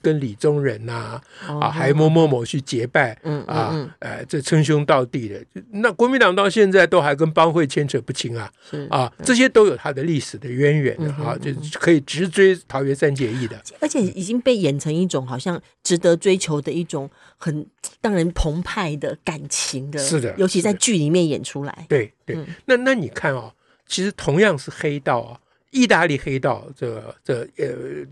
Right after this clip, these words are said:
Speaker 1: 意大利 mafia，
Speaker 2: Mafia。
Speaker 1: 这个很有名嘛，
Speaker 2: 嗯。
Speaker 1: 对不对？啊，那教父电影演很多嘛，
Speaker 2: 是。
Speaker 1: 啊，但是意大利黑道跟中国的帮派是不一-，不太一样的。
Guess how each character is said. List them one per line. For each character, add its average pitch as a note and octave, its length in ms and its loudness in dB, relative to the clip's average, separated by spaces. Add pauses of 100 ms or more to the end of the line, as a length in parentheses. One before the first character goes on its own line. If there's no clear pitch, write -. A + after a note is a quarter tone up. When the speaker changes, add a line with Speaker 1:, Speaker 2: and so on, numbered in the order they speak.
Speaker 1:
意 G3 80 -6
大 D#3 180 4
利 C#3 160 -2
mafia， D#3 340 0
Speaker 2:
Mafia。 F#3 180 2
Speaker 1:
这 F3+ 100 2
个 D3 40 4
很 D3+ 160 2
有 C#3 160 4
名 A#2 240 -6
嘛， C3+ 160 -2
Speaker 2:
嗯。 D#3+ 60 -6
Speaker 1:
对 F#3+ 100 6
不 G3 60 6
对？ G3 80 8 (420)
啊， D3+ 220 -6
那 E3+ 80 0
教 F3 240 6
父 E3 160 0
电 D3+ 180 4
影 B2+ 120 -2
演 B2 180 0
很 C3+ 160 -2
多 D#3+ 180 6
嘛， E3 260 0
Speaker 2:
是。 - 280 -14
Speaker 1:
啊， C#3+ 260 0
但 A3+ 160 2
是 - 240 -8
意 C4+ 180 2
大 F#3 220 2
利 D#3+ 180 -4
黑 D#3 240 -2
道 C#3 220 0
跟 C#3 340 -2
中 A#3 280 2
国 A#2 180 -4
的 A#2 240 -14 (340)
帮 C#3+ 220 -2
派 A#2 260 -8
是 C3+ 160 -10 (140)
不 C#3 80 -8
一-， G#2+ 240 -10
不 - 80 -8
太 C#3 160 -6
一 G2 160 -10
样 A2 260 -16
的。 - 60 -20